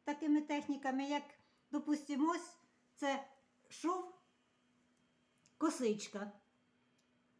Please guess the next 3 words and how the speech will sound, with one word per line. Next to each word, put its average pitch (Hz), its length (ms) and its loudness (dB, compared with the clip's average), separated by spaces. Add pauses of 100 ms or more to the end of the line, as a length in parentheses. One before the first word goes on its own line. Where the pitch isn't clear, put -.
(100)
або 277 960 -2 (580)
шов 370 520 -2 (600)
позадголки. 220 800 0